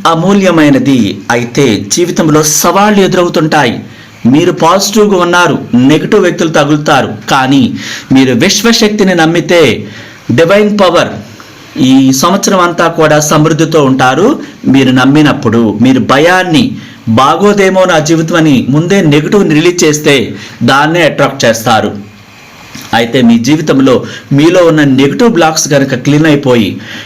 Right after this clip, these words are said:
మీరు పాజిటివ్గా ఉండగలిగితే, గురువు ద్వారా అవి నేర్చుకోగలిగితే, ఆ స్వయ సునాశనస్రంగా జీవితాన్ని మీరు గొప్ప వైపు నడిపిస్తారు. అత్యద్భుతంగా ఆ ప్లేస్లో, మీరుంటున్న ఆ ప్లేస్లో మీరే అత్యధికంగా ఎదుగుతారు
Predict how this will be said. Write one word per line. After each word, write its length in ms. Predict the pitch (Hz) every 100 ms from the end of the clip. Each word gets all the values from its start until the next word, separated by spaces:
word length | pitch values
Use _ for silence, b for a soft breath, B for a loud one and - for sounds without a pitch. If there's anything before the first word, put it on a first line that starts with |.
| B
మీరు 160 | 127 117
పాజిటివ్గా 600 | 143 151 160 - 160 147
ఉండగలిగితే, 800 | 135 139 127 117 139 117 92 101
గురువు 200 | 135 156
ద్వారా 280 | 151 151 143
అవి 160 | 127 127
నేర్చుకోగలిగితే, 1040 | 139 165 - 170 147 123 120 127 107 - B B B B 113
ఆ 100 | 120
స్వయ 440 | - 175 196 202
సునాశనస్రంగా 1000 | - 170 180 202 196 170 160 - 156 151
జీవితాన్ని 600 | 131 143 147 151 139 151
మీరు 340 | 143 185 269 - B B B 113
గొప్ప 220 | 139 -
వైపు 340 | 160 143 139 -
నడిపిస్తారు. 680 | 135 117 135 131 127 120 185
అత్యద్భుతంగా 1000 | - 131 139 - 156 147 151 151 165 202
ఆ 200 | 131 135
ప్లేస్లో, 840 | - - - 156 196 220 - 214
మీరుంటున్న 480 | 196 160 160 160 185
ఆ 40 | 165
ప్లేస్లో 400 | 160 156 - 147
మీరే 320 | 147 160 160
అత్యధికంగా 640 | 127 - 156 147 151 143
ఎదుగుతారు 480 | 127 113 - 104 95